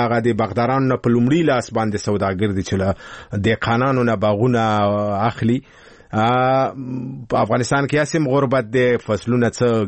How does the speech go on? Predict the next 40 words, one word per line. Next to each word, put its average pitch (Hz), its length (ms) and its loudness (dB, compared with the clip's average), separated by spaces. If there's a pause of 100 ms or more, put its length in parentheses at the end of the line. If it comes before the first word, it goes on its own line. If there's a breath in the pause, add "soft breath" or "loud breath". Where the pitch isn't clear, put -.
ګلیو 123 320 2
ځپلي، 113 560 0
څه - 140 -10 (100)
سیلونو 127 340 2
ځپلي 117 480 0
دي. 110 120 2
اوس 139 260 2
چې 143 60 0
کوم 131 140 0
شی 143 200 0
حاصل 127 340 0
لري 127 320 2
او 120 120 4
هغه 113 140 2
هم 147 100 -2
داسې 131 280 0
شي، 101 220 -4 (600 loud breath)
په 131 60 2
عمومي 185 380 2
اقتصاد 214 440 -2
د 190 60 2
افغانانو 165 520 2
د 147 180 0
دې 170 80 4 (120)
اغېز 151 300 2 (140)
څه 185 100 0
دی؟ 160 140 4
او 139 160 4
آیا 175 120 4
په 151 140 -4
کور 196 320 0
دننه 160 420 2
د 160 120 2
دې 175 80 4
شیانو 175 300 2
څه - 100 -6
چاره 156 280 0
کیدلی 165 420 0
شي؟ 160 260 -2
لکه، 139 400 2